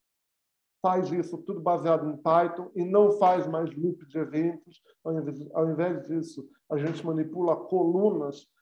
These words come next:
que atravessam todos os eventos como um todo, eh, o conjunto de eventos como um todo. Isso tá acontecendo no bom e velho Root, com o R Data Frame, e tem a concorrência, que é o chamado Awkward Array, que é um, que é uma iniciativa americana,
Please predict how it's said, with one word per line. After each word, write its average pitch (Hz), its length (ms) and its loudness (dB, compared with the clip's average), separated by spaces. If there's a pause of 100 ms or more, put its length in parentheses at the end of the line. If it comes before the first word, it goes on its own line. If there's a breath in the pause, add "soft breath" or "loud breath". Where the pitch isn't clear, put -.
(140)
que 170 60 -2
atravessam 160 580 -2
todos 185 380 -2
os 143 80 -6
eventos 156 480 -4
como 143 180 -8
um 139 60 -8
todo, 202 580 -2 (380)
eh, 160 160 2
o 156 160 -4
conjunto 160 320 -2
de 151 60 -2
eventos 156 340 -6
como 147 160 -10
um 139 80 -8
todo. 180 500 -2 (320 loud breath)
Isso 185 160 -6
tá - 80 -2
acontecendo 180 600 -2
no 160 100 -4
bom 160 220 0
e 156 40 -2
velho 156 280 2
Root, 175 400 -2
com 170 80 -12
o 165 80 -2
R 156 180 -4
Data 139 280 -10
Frame, 190 600 -2 (180 loud breath)
e 175 80 -2
tem 190 480 -2 (240)
a 165 80 2
concorrência, 165 800 -2
que 165 100 -8
é 156 40 -6
o - 20 -4
chamado 160 500 -6
Awkward 175 480 0
Array, 180 420 0
que 165 120 -6
é - 20 0
um, 143 320 -6 (520)
que 156 80 -4
é - 20 -2
uma 139 340 -4
iniciativa 143 520 -6
americana, 185 840 0